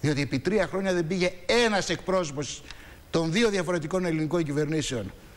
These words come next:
του ενενήντα δύο, ενενήντα τρία και ενενήντα τρία, ενενήντα τέσσερα, δεν πήγε σε αυτή τη διαπραγμάτευση. Δηλαδή τέτοιο πράγμα, εγώ όταν ανοίγω τα χαρτιά στο Υπουργείο Εξωτερικών,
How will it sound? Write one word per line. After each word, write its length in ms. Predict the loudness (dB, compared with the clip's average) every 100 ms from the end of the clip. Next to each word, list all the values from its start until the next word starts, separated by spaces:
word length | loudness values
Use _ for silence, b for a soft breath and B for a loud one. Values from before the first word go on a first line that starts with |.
| B B B B -20 -20 -20 -20 -16 -10 0
του 80 |
ενενήντα 460 | 2 2 2 2 2
δύο, 220 | 2 2 2
ενενήντα 280 | 2 0
τρία 320 | 0 2 2 0
και 140 | -2
ενενήντα 220 | 0 0
τρία, 140 | 0 0
ενενήντα 200 | 0 -2
τέσσερα, 320 | -2 -2 -2
δεν 160 | 0 0
πήγε 340 | 0 0 0 -4 -10
σε 120 | -4
αυτή 140 | -2 0
τη 60 |
διαπραγμάτευση. 720 | 2 2 2 2 0 -2 -6 -12 -16 -20 -20 -20 -20 -20 -20 -8
Δηλαδή 260 | 0 2 2
τέτοιο 280 | 0 0 0
πράγμα, 520 | 2 0 0 -4 -8 B B -4
εγώ 260 | -2 0
όταν 240 | 0 2 2
ανοίγω 380 | 2 4 2
τα 100 | 2
χαρτιά 440 | 0 0 0 0 0
στο 120 | 0
Υπουργείο 280 | -4 0 0
Εξωτερικών, 440 | 0 -2 -2 -4